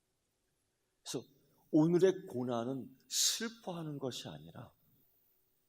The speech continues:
오늘은 즐거워하는 겁니다. 오늘은 기뻐하는 겁니다. 오늘은 감사하는 겁니다. 오늘은 찬양하는 겁니다.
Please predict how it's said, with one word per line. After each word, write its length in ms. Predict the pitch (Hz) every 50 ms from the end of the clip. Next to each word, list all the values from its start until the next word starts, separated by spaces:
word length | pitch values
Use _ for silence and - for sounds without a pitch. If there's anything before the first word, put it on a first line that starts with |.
| _ _ _ _ _ _ _ -
오늘은 600 | 104 123 147 170 190 185 185 160 117 87 - - _ _ _ _ _
즐거워하는 1040 | - - - - 107 104 110 113 110 139 131 131 127 120 113 - - 123 117 117
겁니다. 540 | 110 _ _ _ _ _ _ _ _ _ _ _ _ _ _ _ - _
오늘은 320 | - 135 156 165 156 156
기뻐하는 920 | 160 - - - 151 165 156 - - - 233 214 - 156 165 175 160 147
겁니다. 540 | 139 120 104 85 87 82 - - - - - _ _ - - - -
오늘은 340 | - 175 185 190 208 196 190
감사하는 1040 | - - - 160 156 160 180 190 202 214 226 226 - - 202 185 180 170 160 147 139
겁니다. 460 | 127 117 110 107 104 - 120 120 - - - - -
오늘은 380 | 151 170 185 208 214 175 -
찬양하는 880 | - - - - - - - - - 262 277 269 247 208 202 180 170 147
겁니다. 680 | 123 110 95 87 82 - - - - - - - -